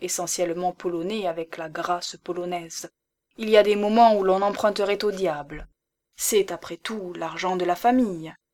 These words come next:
Et une fois invité, l'aurais-je eu cet argent qui nous coûte si cher, si j'avais répondu par des grossièretés à une politesse ? Oh, maman, quel mal nous fait papa ! s'écria Hortense.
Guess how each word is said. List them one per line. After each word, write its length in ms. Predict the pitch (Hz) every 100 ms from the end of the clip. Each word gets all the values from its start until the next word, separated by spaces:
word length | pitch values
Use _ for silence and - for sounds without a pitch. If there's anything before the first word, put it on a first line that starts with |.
| _ _ _ -
Et 80 | 202
une 200 | 185 185
fois 260 | - 226
invité, 600 | 208 202 208 - 294 277 - _ _ -
l'aurais-je 400 | 220 214 202 208 -
eu 160 | 320
cet 240 | 285 202 196
argent 320 | 180 - -
qui 160 | -
nous 100 | 190
coûte 300 | 185 - 214
si 240 | 190 - 208
cher, 480 | - 277 277 220 - _ _ _
si 160 | - 208
j'avais 320 | 196 190 180
répondu 480 | 185 185 190 220 226
par 160 | 180
des 100 | 170
grossièretés 920 | 160 160 185 - 185 185 180 - 254
à 80 | 180
une 200 | 160 160
politesse ? 680 | 160 185 185 - 285 - - - _ _ _ _ _ _ _ -
Oh, 180 | 285 277
maman, 580 | 233 240 226 214 196 202 _ _ -
quel 240 | 285 254
mal 340 | 240 269 254
nous 120 | 254 262
fait 200 | - 269
papa ! 640 | 277 262 - 285 277 254 _ _ _
s'écria 540 | - 185 - 185 170
Hortense. 640 | 175 - - 170 165 -